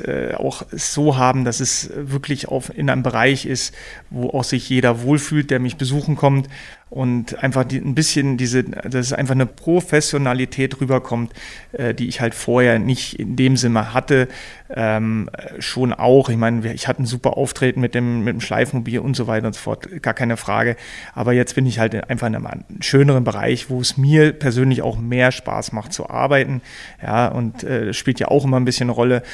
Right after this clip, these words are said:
Man muss ja auch Spaß haben, in seine Werkstatt zu gehen und sich da nicht hinquälen und sagen, ach, heute wieder da in den, äh, Container oder was weiß ich, wo ich überall schon geschliffen hab. Äh, nein, jetzt hab ich's endlich so, so wie es mir gefällt.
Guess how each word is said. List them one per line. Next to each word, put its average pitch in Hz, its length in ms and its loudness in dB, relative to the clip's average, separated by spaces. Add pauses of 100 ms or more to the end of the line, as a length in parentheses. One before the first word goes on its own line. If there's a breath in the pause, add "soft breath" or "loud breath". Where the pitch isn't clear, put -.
(280 loud breath)
Man 117 220 -8
muss 135 160 0
ja 113 60 -2
auch 113 140 -4 (260)
Spaß 135 420 2
haben, 123 260 -2
in 175 220 0
seine 143 260 4
Werkstatt 135 380 0
zu 131 140 -2
gehen 127 260 2
und 120 240 -4
sich 117 160 -12
da 120 100 2
nicht 123 160 -2
hinquälen 135 540 4
und 123 100 0
sagen, 123 240 4
ach, 123 300 2
heute 127 260 0
wieder 127 240 4
da 127 220 6
in 131 120 2
den, 123 280 0
äh, 92 360 -4 (480 loud breath)
Container 143 640 4
oder 131 200 2
was 131 180 0
weiß 123 160 -4
ich, 143 160 -4
wo 135 160 -2
ich 131 100 -4
überall 131 300 2
schon 135 180 -2
geschliffen 135 400 0
hab. 131 200 2 (500 loud breath)
Äh, 120 220 2
nein, 127 300 2
jetzt 127 200 -4
hab 127 120 -2
ich's 123 140 -8
endlich 123 300 -6
so, 135 260 -4 (240 loud breath)
so - 180 -14
wie 131 60 -6
es 123 140 -8
mir 120 80 -4
gefällt. 135 500 0